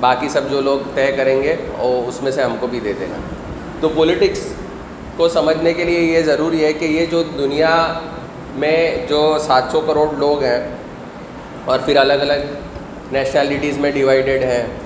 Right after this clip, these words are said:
پھر الگ الگ اسٹیٹ میں، الگ الگ جغرافیز میں ڈیوائیڈڈ ہیں، ان کی بہت ساری ضرورتیں ہیں۔ ان کی ہر ضرورت کا سامان، ان کی کھانے پینے کی ضرورت ہے، ان کے کپڑے پہننے کی ضرورت ہے،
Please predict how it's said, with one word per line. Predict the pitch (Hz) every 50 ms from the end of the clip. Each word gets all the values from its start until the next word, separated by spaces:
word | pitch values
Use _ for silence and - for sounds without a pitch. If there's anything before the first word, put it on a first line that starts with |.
| - - - - - - - -
پھر | 139 131
الگ | 131 127 127 131
الگ | 135 135 135 135
اسٹیٹ | 131 - - - 147 131 127 127 123
میں، | 135 131 127 123
الگ | 123 120 123
الگ | 120 127 131
جغرافیز | 123 127 123 117 113 113 120 123 120 120 131 127 120
میں | 127 131 127
ڈیوائیڈڈ | 127 117 113 113 117 120 120 123 120
ہیں، | 120 110 104 107 - - - - - - - - - - - - - - - - - - -
ان | 147 156 156
کی | 151 180 190
بہت | 180 165 160 170 165
ساری | 165 165 170 175 170
ضرورتیں | 151 147 143 147 147 151 139 139 147 123 113
ہیں۔ | 101 107 - - - - - - - - - - - - - - - - - - - - - - - - - - - - - - - - - - - - - - - - - - - - - -
ان | 139 156 160 156 160
کی | 196 190 175 147
ہر | 160 175 190 202 165
ضرورت | 175 165 160 170 175 180 180 175 175 -
کا | - 180
سامان، | 170 - 165 143 139 143 139 139 139
ان | 139 139 139
کی | 143 139 139
کھانے | 147 135 131 139 143 135 139
پینے | 143 139 143 139
کی | 139 147
ضرورت | 131 139 135 127 135 135 135 135 - -
ہے، | 139 131 131 123 123 - - - - - - - - - - - - - - - -
ان | 123 123 120
کے | 135 135
کپڑے | 131 135 - 139 139 143 139
پہننے | 143 135 131 135 135 139
کی | 131 143 135
ضرورت | 131 131 127 127 127 131 127 120 127
ہے، | 131 123 123 117